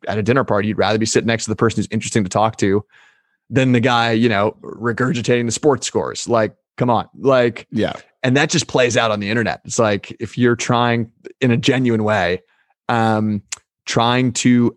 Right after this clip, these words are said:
Speaker 1: add value to a conversation, I just think people are attracted to it on, on that basic human level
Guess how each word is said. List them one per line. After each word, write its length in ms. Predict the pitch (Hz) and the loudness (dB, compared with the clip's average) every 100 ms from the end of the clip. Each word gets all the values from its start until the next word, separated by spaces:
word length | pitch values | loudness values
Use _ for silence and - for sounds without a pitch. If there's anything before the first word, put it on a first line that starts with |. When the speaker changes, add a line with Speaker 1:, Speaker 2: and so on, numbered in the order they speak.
| - | -2
Speaker 1:
add 260 | 101 110 | 0 0
value 640 | 107 101 104 113 90 95 107 _ _ | 0 2 2 2 0 -2 -4 _ _
to 300 | - 107 107 - | 0 2 2 0
a 140 | 107 | -2
conversation, 960 | - 110 104 101 - 113 - 101 98 113 _ _ _ _ _ _ _ _ _ - | 0 -2 0 -2 0 0 0 -2 -4 -6 _ _ _ _ _ _ _ _ _ -4
I 100 | 120 | 0
just 180 | 151 196 | 2 2
think 140 | 143 | 0
people 400 | - 135 120 110 | 2 4 4 2
are 160 | 113 107 | 0 -2
attracted 460 | 98 107 101 - 104 | 0 0 0 -2 0
to 140 | 101 | 0
it 60 | 95 | 2
on, 180 | 90 90 | -2 -2
on 220 | 87 90 | -4 -2
that 260 | 82 78 _ | -2 -4 _
basic 480 | 110 110 - 110 98 | 0 0 2 0 0
human 320 | - 107 101 | -2 -2 0
level 440 | 82 92 90 67 | 0 0 0 -4